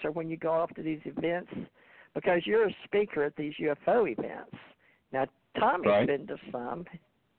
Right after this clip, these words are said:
Speaker 1: I haven't been to any of them. I've been to Mid-South Con and then the psychic events we have here in town, health and wellness.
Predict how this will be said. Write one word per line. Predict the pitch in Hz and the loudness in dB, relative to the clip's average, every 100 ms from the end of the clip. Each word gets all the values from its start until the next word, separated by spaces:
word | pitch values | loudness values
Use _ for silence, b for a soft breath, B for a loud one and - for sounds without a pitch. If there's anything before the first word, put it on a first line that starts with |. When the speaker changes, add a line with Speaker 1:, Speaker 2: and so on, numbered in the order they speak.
| b b b b b | b b b b b
Speaker 1:
I | 147 214 | 2 4
haven't | 233 170 147 | 4 2 0
been | 147 143 | -2 -2
to | 139 - | -4 -4
any | 196 160 110 | -4 -4 -4
of | 131 - | -6 -6
them. | 120 127 | -6 -4
I've | 139 | -2
been | 156 | -2
to | 135 | -4
Mid-South | 120 151 156 - 135 - | -4 -4 -2 2 2 2
Con | - 139 139 | -2 0 2
and | 139 131 | 0 -4
then | 135 | -4
the | 117 - | -6 -2
psychic | 135 135 - 123 | 2 2 0 -8
events | - 123 127 - - | -6 -4 -6 -8 -8
we | 131 | -4
have | 135 123 | -4 -4
here | 143 127 | -2 -2
in | 113 - | -4 -6
town, | - 139 135 B B B B B | -6 -4 -6 B B B B B
health | - 170 160 | 2 4 2
and | 143 131 | -2 -2
wellness. | 151 160 131 | 2 2 0